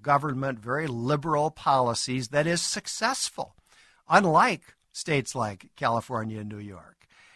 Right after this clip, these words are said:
And, and this is actually not a new thing. If, if you've lived in our <laughs> state for a while,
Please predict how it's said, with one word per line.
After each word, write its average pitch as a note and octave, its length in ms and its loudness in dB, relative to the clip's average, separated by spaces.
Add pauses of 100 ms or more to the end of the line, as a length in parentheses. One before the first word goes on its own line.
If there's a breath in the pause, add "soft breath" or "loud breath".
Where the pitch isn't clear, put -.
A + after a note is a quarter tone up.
(400 soft breath)
And, F3 500 2
and D#3+ 440 0 (200)
this D4 240 -2
is A#3+ 140 0
actually F#3 580 6
not F3 420 4
a E3+ 160 4
new F#3 280 4
thing. F#3 480 0
If, C3 180 -6
if D3 200 -2
you've D#3 200 4
lived A#3 220 10
in E3 100 4
our D#3 140 4
<laughs> - 0 -
state - 400 -2
for - 180 2
a G3 100 10
while, F#3+ 480 12